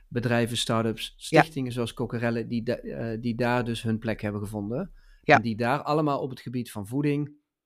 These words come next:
Speaker 1: samenwerken.
Speaker 2: Ja. Ja, en de Floriade was eigenlijk de, de spin-off. En het was ook, ook de bedoeling dat dit gebied zich, eh,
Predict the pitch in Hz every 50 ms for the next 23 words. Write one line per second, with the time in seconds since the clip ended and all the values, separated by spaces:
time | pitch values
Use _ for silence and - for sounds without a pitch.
0 | _ _ - - 117 101 98 98 95 92 85 95 - - 98 110 - - - -
1 | - - - 165 151 - - - _ _ _ _ - 175 180 185 185 185 160 -
2 | - 185 175 170 175 190 190 185 175 165 175 - 170 160 156 151 - - - 139
3 | 143 143 135 - - - 190 196 208 196 208 220 208 - - 143 147 135 - 160
4 | 147 151 139 - - - 147 135 - 139 135 139 135 135 185 196 185 160 139 139
5 | 139 - - 143 - - - 143 135 175 160 - - 147 139 - - - - -
6 | 71 67